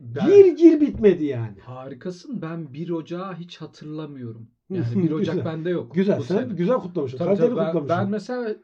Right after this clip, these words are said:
Speaker 1: ilk defa ya, çok uzun yıllardır ilk defa bir Ocağı hatırlamıyorum.
Speaker 2: Ben bir de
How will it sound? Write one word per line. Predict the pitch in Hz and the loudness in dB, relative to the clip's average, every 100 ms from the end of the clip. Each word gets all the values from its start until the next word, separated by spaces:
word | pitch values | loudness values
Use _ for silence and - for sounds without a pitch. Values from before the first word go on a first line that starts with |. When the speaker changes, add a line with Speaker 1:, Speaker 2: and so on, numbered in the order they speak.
| _ | _
Speaker 1:
ilk | 208 247 269 | -12 -8 -6
defa | 214 180 | -6 -8
ya, | 143 | -10
çok | 143 165 | -14 -14
uzun | 170 226 | -10 -8
yıllardır | 226 160 165 170 330 | -6 -4 -4 -6 -8
ilk | 277 - | -12 -10
defa | 208 - 247 240 | -10 -8 -10 -8
bir | |
Ocağı | 214 180 208 | -10 -8 -10
hatırlamıyorum. | 214 - 180 185 120 _ - | -12 -14 -16 -16 -20 _ -14
Speaker 2:
Ben | 147 180 | -6 -2
bir | |
de | 240 180 | 0 0